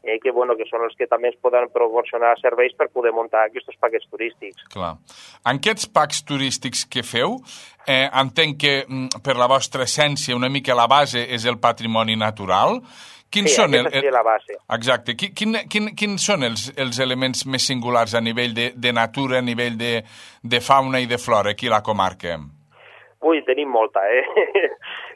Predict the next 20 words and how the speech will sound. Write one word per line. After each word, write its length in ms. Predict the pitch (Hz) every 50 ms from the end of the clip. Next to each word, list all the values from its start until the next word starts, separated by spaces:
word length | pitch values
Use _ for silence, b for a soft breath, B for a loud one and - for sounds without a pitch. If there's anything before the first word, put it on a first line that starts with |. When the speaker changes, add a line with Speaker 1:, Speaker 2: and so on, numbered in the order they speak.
| B _
Speaker 1:
Pensa 300 | - 147 135 131 - 165 165 165
que 120 | 160 160
som 420 | - - 156 156 156 156 151 151
aquí 460 | 156 151 151 151 143 143 143 - 147 143
a 60 | 139
la 100 | 143 143
Noguera 600 | 143 143 135 139 139 135 143 151 160 165 165 165
la 120 | 160 156 151
comarca 460 | - 151 139 143 139 135 - - 131
més 160 | 143 143 131
gran 160 | 131 139 131 131
de 80 | 135
Catalunya 760 | 131 135 131 135 127 131 131 131 131 139 147 147 156 165 165 160
i, 200 | 160 151 143 135 123
pues, 140 | 113 113 110
bueno, 200 | 117 117 120 135
això 200 | 127 - 123 120
ens 80 | - -
pot 140 | - 131 -
donar 640 | 131 127 123 123 120 120 127 139 143 143 135 117